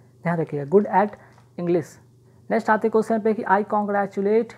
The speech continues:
him dash in success", तो congratulation या congratulate के साथ हमेशा on preposition होता है, ध्यान रखिएगा। "He is anxious his safety", तो he is anxious के लिए क्या यहाँ पे होगा, he is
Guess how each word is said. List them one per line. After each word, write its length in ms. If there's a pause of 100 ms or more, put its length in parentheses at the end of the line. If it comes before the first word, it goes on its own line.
(320)
him 220 (280)
dash 300
in 120
success", 520 (380)
तो 80
congratulation 880
या 120
congratulate 680
के 100
साथ 240
हमेशा 340
on 240
preposition 540
होता 260
है, 60
ध्यान 200
रखिएगा। 400 (920)
"He 120
is 180
anxious 600 (320)
his 220
safety", 340 (420)
तो 80
he 300
is 120
anxious 380
के 100
लिए 80
क्या 160
यहाँ 240
पे 100
होगा, 220 (340)
he 100
is 100